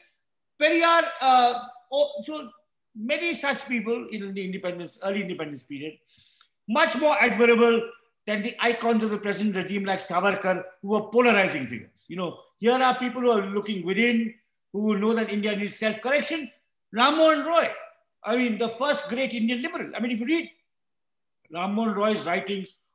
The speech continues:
on the freedom of the press of the eighteen twenties, they're relevant to the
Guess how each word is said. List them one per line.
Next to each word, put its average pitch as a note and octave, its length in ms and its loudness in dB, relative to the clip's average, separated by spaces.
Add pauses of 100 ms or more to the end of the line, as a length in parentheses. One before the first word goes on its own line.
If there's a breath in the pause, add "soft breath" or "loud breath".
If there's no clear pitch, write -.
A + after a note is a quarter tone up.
on G3+ 140 -2
the G#3+ 80 -2
freedom A#3+ 460 -4
of A#3 100 -2
the G#3+ 80 -4
press A3 280 -6
of G#3 80 -8
the G3+ 140 -6
eighteen G3 280 -4
twenties, G#3+ 500 -8 (320)
they're G#3 140 -2
relevant A3 340 2
to A3+ 100 -2
the G3+ 260 0